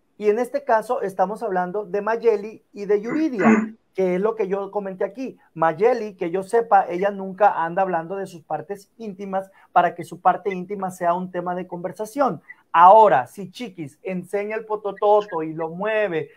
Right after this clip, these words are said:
y lo saca en las redes, pues va a ser un tema de conversación en los medios, porque ella se expone, como dice Vianey, a que comentemos y que hagamos la crítica, pero jamás faltarle el respeto ni denigrarla.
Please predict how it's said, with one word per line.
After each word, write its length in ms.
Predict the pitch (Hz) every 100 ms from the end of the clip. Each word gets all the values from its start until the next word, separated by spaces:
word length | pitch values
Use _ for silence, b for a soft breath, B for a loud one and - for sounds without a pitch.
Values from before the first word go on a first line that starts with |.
| b
y 100 | 185
lo 140 | 185 185
saca 280 | 208 214 247
en 60 |
las 120 | 240
redes, 280 | 233 247 262 b b
pues 160 | 233 226
va 60 | 262
a 40 |
ser 180 | 302 285
un 100 | 285
tema 220 | 285 277
de 100 | 277
conversación 580 | 269 240 247 233 247 254
en 100 | 262
los 120 | 262
medios, 420 | 247 320 311 233
porque 500 | - 214 208 220 220 220
ella 220 | 233 247 b b
se 140 | -
expone, 520 | 208 - - 233 220
como 240 | 233 208 196
dice 220 | 196 226
Vianey, 400 | 233 220 220 233 b b
a 160 | 185 185
que 100 | 185
comentemos 760 | 190 185 180 226 214 233 240 226
y 100 | 185
que 140 | 208
hagamos 320 | 180 185 220
la 100 | 240
crítica, 520 | 240 233 240 - 269 b b -
pero 200 | 196 202
jamás 580 | 202 185 180 226 262 _ _ _
faltarle 500 | 185 180 185 180 196
el 60 |
respeto 640 | 208 185 - 170 170 214 -
ni 140 | 180
denigrarla. 680 | 170 156 151 147 131 127